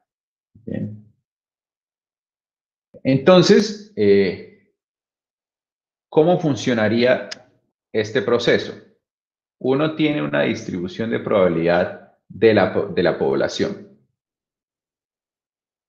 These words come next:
¿Sí? Esa función de probabilidad,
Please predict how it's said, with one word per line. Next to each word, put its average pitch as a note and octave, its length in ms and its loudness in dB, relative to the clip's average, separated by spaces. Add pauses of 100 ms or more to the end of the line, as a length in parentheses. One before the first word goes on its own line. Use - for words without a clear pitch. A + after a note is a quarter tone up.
(320)
¿Sí? - 400 -8
Esa A2+ 340 2
función A2+ 460 -4
de A#2 80 -2
probabilidad, F#2+ 720 2